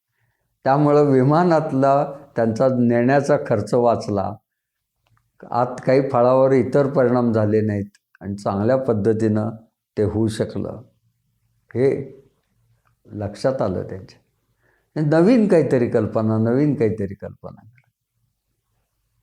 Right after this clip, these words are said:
मला पूर्वीचं इथलं पुण्यातलंही उदाहरण आठवतं, की, अ,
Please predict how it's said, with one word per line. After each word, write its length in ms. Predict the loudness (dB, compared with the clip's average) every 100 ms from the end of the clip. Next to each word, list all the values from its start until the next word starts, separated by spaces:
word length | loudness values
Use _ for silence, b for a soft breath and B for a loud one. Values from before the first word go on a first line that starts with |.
| -4
मला 540 | 0 2 2 0 -6 -16 _ _
पूर्वीचं 440 | -2 0 2 2 0
इथलं 260 | 0 0
पुण्यातलंही 640 | -2 -2 0 0 0 2 2
उदाहरण 440 | 2 2 2 2
आठवतं, 520 | 0 -2 -6 -6 -8 -8 -16 _ _ _ _
की, 200 | -2 0 0 -2 -8 -20 _ _ _ _ _ -10
अ, 220 | -6 -6